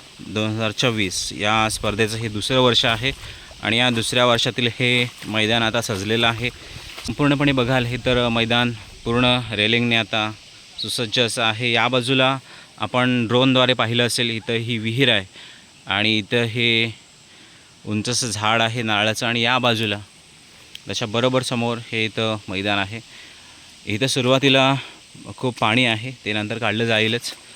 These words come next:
थोडासा इथं चढाव आहे आणि त्या बाजूला पुढे, अ, बांध आहे आणि वळून बैल या बाजूला त्यांना यायचं आहे. अ,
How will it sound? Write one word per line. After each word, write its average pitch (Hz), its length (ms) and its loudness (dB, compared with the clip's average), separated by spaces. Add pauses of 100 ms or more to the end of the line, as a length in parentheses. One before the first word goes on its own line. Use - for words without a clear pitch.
(300)
थोडासा 131 380 0
इथं 123 160 0
चढाव 120 380 2
आहे 120 160 0 (720)
आणि 110 380 -2
त्या 120 140 0
बाजूला 123 320 -2
पुढे, 120 300 -2 (1500)
अ, 101 240 -6
बांध 120 380 2
आहे 110 280 -2 (220)
आणि 117 540 -2 (140)
वळून 120 380 2 (640)
बैल 110 200 -4
या 113 200 2
बाजूला 113 500 -2 (360)
त्यांना 107 160 -4
यायचं 104 360 -2
आहे. 107 240 -6 (720)
अ, 104 420 -2